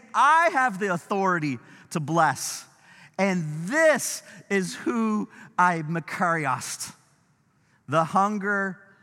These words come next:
the hungry, the poor, the grieving, and the persecuted.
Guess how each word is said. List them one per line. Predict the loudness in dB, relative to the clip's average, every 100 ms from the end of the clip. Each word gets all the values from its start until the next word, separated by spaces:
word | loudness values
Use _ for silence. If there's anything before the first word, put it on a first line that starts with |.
| _
the | -6
hungry, | 0 0 0 -2 -2
the | -2 -6
poor, | -8 -8 -6 -4 -2 -2 -6 -14 _ _ _ _ _ _ _ _ _
the | -10
grieving, | -10 -6 -2 0 0 0 -2 -2 -4 -6 -12 _ _ _ _ _ _ _ _
and | -4 -4
the |
persecuted. | -6 -6 -6 -6 -10 -6 -6 -6